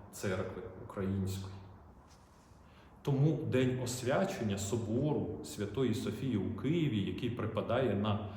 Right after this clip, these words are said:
четверте листопада, у давніх українських церковних календарях був відзначений як святкова пам'ять.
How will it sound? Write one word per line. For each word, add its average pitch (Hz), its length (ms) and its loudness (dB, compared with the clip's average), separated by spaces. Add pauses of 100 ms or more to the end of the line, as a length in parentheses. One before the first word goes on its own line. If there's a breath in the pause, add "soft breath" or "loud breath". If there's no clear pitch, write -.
(160 loud breath)
четверте 123 680 2
листопада, 104 1000 -2 (240 loud breath)
у 120 80 0
давніх 120 560 4
українських 117 580 2
церковних 110 680 -2
календарях 101 600 0 (420 loud breath)
був 120 340 2
відзначений 120 840 0 (120)
як 101 140 0 (160)
святкова 101 580 -4
пам'ять. - 560 -4